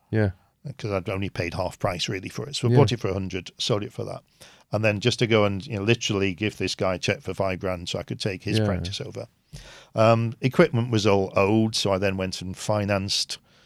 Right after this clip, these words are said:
Speaker 2: new equipment, did the place up a little bit.
Speaker 1: Yeah.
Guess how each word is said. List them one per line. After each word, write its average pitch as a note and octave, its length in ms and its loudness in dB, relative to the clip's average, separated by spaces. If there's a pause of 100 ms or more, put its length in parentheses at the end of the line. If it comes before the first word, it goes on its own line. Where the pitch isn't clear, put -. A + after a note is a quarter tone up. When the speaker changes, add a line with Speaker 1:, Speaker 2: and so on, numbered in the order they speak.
(220)
Speaker 2:
new A2 140 4
equipment, G#2 800 0 (100)
did G#2+ 160 0
the F#2 80 -6
place - 320 0
up A2+ 140 0
a - 20 2
little A#2 240 2
bit. C3 300 2
Speaker 1:
Yeah. F#2+ 220 2